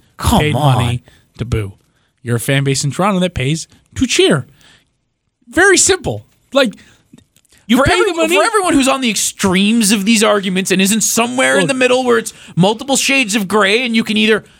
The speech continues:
Speaker 1: like it or think it's kinda corny and make fun of it, but understand it like
Speaker 2: Yeah.
Speaker 1: we do.
Speaker 2: Yeah.
Speaker 1: Or if you're on the other side, like I just said, that, that fully embraces it.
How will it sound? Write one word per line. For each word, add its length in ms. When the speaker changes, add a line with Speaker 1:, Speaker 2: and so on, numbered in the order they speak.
Speaker 1:
like 360
it 200
or 120
think 240
it's 120
kinda 260
corny 400
and 80
make 180
fun 260
of 80
it, 120
but 140
understand 720
it 100
like 160
Speaker 2:
Yeah. 80
Speaker 1:
we 160
do. 460
Speaker 2:
Yeah. 100
Speaker 1:
Or 180
if 120
you're 120
on 100
the 80
other 140
side, 180
like 100
I 40
just 160
said, 160
that, 200
that 140
fully 320
embraces 500
it. 80